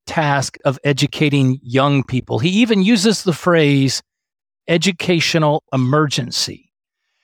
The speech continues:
And as we embark on a new year in twenty twenty-four,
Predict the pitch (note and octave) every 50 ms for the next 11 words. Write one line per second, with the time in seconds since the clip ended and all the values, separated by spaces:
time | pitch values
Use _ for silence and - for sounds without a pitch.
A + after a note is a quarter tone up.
0 | _ _ - F3+ F3+ F#3 F#3 D3+ F3 G3 B3+ D4 D4+ D4+ C#4 A#3+ E3+ C3 F#3 F#3
1 | G3 F3+ D3 C3+ - - - C#3+ D3 C#3+ C#3 C3 C3+ C#3 C#3+ D#3 F3 F#3 F#3 F3
2 | E3 D#3+ E3+ F3 E3+ D#3 D3 C3+ C3 B2+ A#2+ - - E3 E3 D#3+ D3+ - - -
3 | E3+ E3 D3 B2+ - - - - E3+ D#3+ C#3 A#2 G#2 G2+ G2+